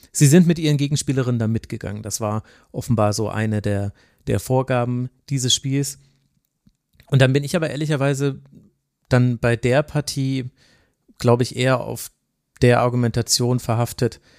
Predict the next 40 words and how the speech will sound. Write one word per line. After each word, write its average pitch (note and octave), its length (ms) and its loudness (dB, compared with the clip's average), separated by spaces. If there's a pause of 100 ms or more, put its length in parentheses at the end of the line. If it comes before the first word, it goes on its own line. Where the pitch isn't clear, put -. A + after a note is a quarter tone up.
(240)
dass A2+ 160 4
ich A#2 140 2
sage, A#2 580 -2 (760)
Essen C3+ 260 4
hat C3+ 100 4
das C3+ 140 0
nicht B2 140 -2
schlecht C3 300 0
gemacht, C#3 260 0
aber G#2+ 140 -2
Bayern B2 360 0
war A2 120 -2
halt A#2 140 -4
so A2+ 100 -4
gut C#3+ 320 -6 (520)
an A2 140 4
diesem G2+ 420 -2
Spieltag. G#2 480 -2
Also G#2 160 -2
du A#2 60 2
hast A2 160 0
ja A#2+ 100 4
auch A#2 80 0
schon C#3 180 2
gesagt, B2+ 400 -2 (420)
die A2+ 240 -2
Bayern A#2 300 2
haben A#2+ 80 0
sich A#2 140 -6
davon A#2+ 340 -2
nicht A#2+ 140 -2
so A2+ 260 -4
wirklich D#3 340 2
beeindrucken C#3+ 460 -6
lassen. C3 240 -2
Sie A2+ 140 -2
hatten A#2+ 220 -4
eigentlich A#2+ 300 -4
relativ B2+ 400 0
schnell C3 420 2